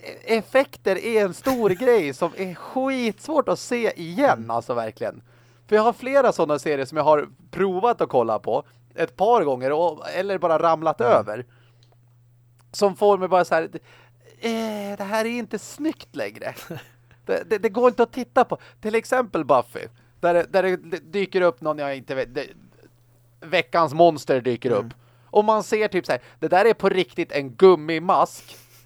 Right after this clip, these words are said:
Speaker 1: som sitter två centimeter utanför ditt
Speaker 2: Ja.
Speaker 1: ansikte. Jag ser hornet kommer att släppa. Det är därför kameravinkeln är från det här hållet. Det är så här, det, det, nej. Visst, det är klart, jag har blivit,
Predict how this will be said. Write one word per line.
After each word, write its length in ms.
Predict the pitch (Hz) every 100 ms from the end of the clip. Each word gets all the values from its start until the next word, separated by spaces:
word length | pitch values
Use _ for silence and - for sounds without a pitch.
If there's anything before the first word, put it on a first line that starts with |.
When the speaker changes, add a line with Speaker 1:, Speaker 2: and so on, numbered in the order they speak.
| _ _ -
Speaker 1:
som 140 | 208
sitter 300 | - 185 190
två 300 | - - 185
centimeter 500 | 165 165 160 156 165
utanför 440 | 156 170 156 147 147
ditt 100 | 139
Speaker 2:
Ja. 60 |
Speaker 1:
ansikte. 680 | 160 147 - 196 - - 104 _ _ _ _ _
Jag 180 | - 170
ser 640 | - - 254 277 262 147 127
hornet 460 | 143 190 226 185 -
kommer 180 | 175 160
att 100 | 165
släppa. 600 | 208 - - 220 107 -
Det 80 | 156
är 20 |
därför 320 | 165 196 214 190
kameravinkeln 640 | 190 190 165 190 190 151
är 60 | 151
från 140 | 151
det 60 | 139
här 160 | 139
hållet. 480 | 139 185 110 87 - _ _ _ _ _
Det 80 | 165
är 40 |
så 100 | 165
här, 100 | 175 147
det, 80 | 175 - - -
det, 120 | 262 262
nej. 760 | 269 240 233 226 220 208 185 170 - - _ _
Visst, 280 | - 233 233 -
det 60 |
är 60 | 220
klart, 280 | 214 226 - _ _
jag 180 | - 190
har 100 | 202
blivit, 340 | 190 185 185